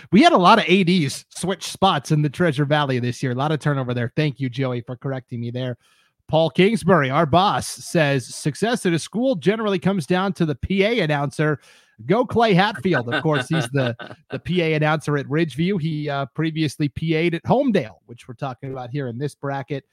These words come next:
Speaker 1: And then how about this? Matthew Arnold, big McCall Donnelly fan. Um, there's several talented Arnolds on this year's
Speaker 2: Man.
Speaker 1: McCall girls roster. McCall hit a three at the end of regulation to force overtime against Parma too. And they're the team that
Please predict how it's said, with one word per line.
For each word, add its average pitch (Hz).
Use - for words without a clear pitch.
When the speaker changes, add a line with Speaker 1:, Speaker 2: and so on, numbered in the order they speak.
Speaker 1:
And 131
then 156
how 165
about 165
this? 180
Matthew 156
Arnold, 165
big 165
McCall 147
Donnelly 127
fan. 120
Um, 107
there's 147
several 135
talented 131
Arnolds 110
on 117
this 120
year's 104
Speaker 2:
Man. 139
Speaker 1:
McCall 135
girls 131
roster. 127
McCall 220
hit 214
a 165
three 160
at 127
the 147
end 139
of 131
regulation 143
to 127
force 147
overtime 160
against 165
Parma 170
too. 185
And 131
they're 214
the 226
team 185
that 135